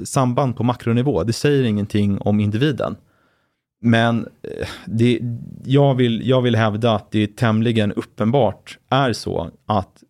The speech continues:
eh, även kriminella då blir mindre brottsbenägna med tiden. Vi ser ju till exempel att medianåldern för de som misstänkt, misstänks för skjutningar är tjugotre år.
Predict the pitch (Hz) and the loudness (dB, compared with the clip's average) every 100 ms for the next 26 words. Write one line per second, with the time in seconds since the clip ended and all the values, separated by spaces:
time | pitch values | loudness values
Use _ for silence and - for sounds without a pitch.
0 | - 110 104 - 120 110 110 107 107 110 | -4 -2 -2 0 0 0 -2 0 2 2
1 | 131 135 104 92 104 104 101 98 98 101 | 2 2 0 0 0 0 2 2 0 0
2 | 101 - - 123 117 98 104 - 151 104 | -2 -2 -2 0 0 -2 -4 -2 -2 0
3 | 110 143 - - _ _ _ _ 107 - | -4 -6 -14 -20 _ _ _ _ -2 2
4 | 139 131 117 110 127 143 139 113 104 - | 2 2 -2 0 0 0 2 0 0 -6
5 | - 117 120 117 110 123 117 110 165 170 | -4 0 2 4 4 2 2 2 2 2
6 | 120 101 131 139 113 107 104 117 - - | 0 0 0 0 0 2 2 2 0 -4
7 | 147 120 120 - _ - 127 127 - 135 | 0 0 0 -6 _ -4 0 0 0 -2
8 | 117 - - 110 - 147 101 95 101 - | -2 -6 -2 -2 0 0 0 -2 -4 -4
9 | 107 110 - | -2 -2 -4